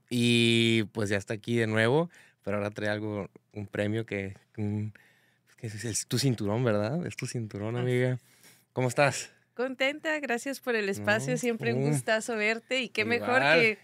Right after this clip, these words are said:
Speaker 2: regresé con lo que prometí,
Speaker 1: Con lo que
Speaker 2: ¿no?
Speaker 1: prometiste. A ver, no se ve en la cámara, ¿eh? No se ve. A ver, enséñalo, enséñalo, presúmelo,
Speaker 2: Aquí va,
Speaker 1: presúmelo.
Speaker 2: aquí va,
Speaker 1: A
Speaker 2: este
Speaker 1: ver.
Speaker 2: precioso.
Speaker 1: Más arribita, más arribita.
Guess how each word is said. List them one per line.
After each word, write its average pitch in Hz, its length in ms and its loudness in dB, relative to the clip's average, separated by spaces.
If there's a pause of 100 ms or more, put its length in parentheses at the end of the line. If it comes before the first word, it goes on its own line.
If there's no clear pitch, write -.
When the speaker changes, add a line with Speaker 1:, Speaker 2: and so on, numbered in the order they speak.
Speaker 2:
regresé 220 560 0
con 269 160 0
lo 254 120 0
que 226 120 0
prometí, 196 320 2
Speaker 1:
Con 135 160 10
lo 127 80 8
que 135 100 6
Speaker 2:
¿no? - 60 0
Speaker 1:
prometiste. 131 600 2
A 139 60 4
ver, 151 160 6
no 156 80 4
se 185 120 6
ve 175 80 8
en 180 80 6
la 185 100 4
cámara, 175 580 6
¿eh? 240 80 4
No 202 140 2
se 196 160 4
ve. 165 80 8
A 143 80 4
ver, 147 140 6
enséñalo, 135 500 4
enséñalo, 131 600 2
presúmelo, 151 720 4
Speaker 2:
Aquí - 60 -6
va, - 40 -4
Speaker 1:
presúmelo. 117 500 2
Speaker 2:
aquí 104 100 -4
va, 120 180 -2
Speaker 1:
A - 40 -4
Speaker 2:
este 104 180 0
Speaker 1:
ver. 107 240 4
Speaker 2:
precioso. 233 840 -4 (200)
Speaker 1:
Más 117 180 0
arribita, 120 500 0
más 123 180 -2
arribita. 120 680 -2